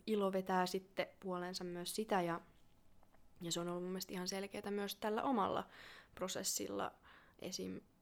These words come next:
uupumuksen, ää, aikana, niin, niin joutuu paljon käsittelemään niitä omia ajatusmalleja ja sit myös kumota niitä ja,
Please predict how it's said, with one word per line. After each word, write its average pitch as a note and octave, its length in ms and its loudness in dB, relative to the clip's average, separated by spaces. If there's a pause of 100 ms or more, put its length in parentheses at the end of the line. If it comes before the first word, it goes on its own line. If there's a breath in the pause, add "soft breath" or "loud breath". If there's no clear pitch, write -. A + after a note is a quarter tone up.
(360)
uupumuksen, F3+ 880 -4 (580 loud breath)
ää, F#3 580 -6 (540)
aikana, F3+ 480 2
niin, E3+ 380 -4 (840 loud breath)
niin F3 240 -4
joutuu E3+ 320 -2
paljon E3+ 220 2
käsittelemään F3+ 560 -2
niitä F#3 200 -2
omia F3 240 -2
ajatusmalleja F#3 720 0
ja F#3+ 80 0
sit - 200 -6
myös - 220 -4
kumota F#3 460 -4
niitä F#3+ 420 0
ja, F#3 200 2